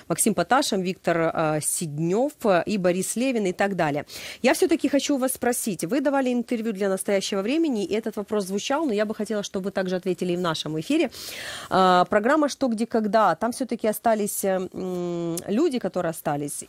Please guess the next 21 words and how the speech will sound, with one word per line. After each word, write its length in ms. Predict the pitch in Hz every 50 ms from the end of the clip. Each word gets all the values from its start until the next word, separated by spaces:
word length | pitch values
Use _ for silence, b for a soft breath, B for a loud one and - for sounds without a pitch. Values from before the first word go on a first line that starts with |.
| -
И 500 | - 190 208 226 233 233 226 220 196 - -
все-таки, 560 | - - 240 220 - 214 - 214 202 202 - -
м, 680 | - 190 190 196 196 196 196 196 196 196 190 190 190 -
я 160 | - 196 214 208
хочу 240 | - 208 - 220
спросить, 320 | - - 208 196 208 175 -
сама 220 | - 202 247 277
программа 520 | 262 - 262 240 220 262 370 453 440 381 294
по 100 | - 240
себе — 300 | - - 220 190 214 208 190
это 100 | - -
пропагандистская 840 | - - 202 190 - 202 190 214 208 208 185 196 180 - - - 156
программа, 460 | - - 165 165 165 156 151 143 - B B B B B B B
либо 240 | - 233 294 302 349
же 380 | 294 262 302 330 330 320 311 302 B B B B B B B B B -
люди, 400 | - 214 240 339 349 269 185 196
которые, 520 | - 190 - - 180 170 165 160 156 - -
э, 380 | - 165 165 160 156 156 156 156
в 80 | 156
этой 200 | 196 190 - 185
программе, 360 | - - 214 214 196 202 202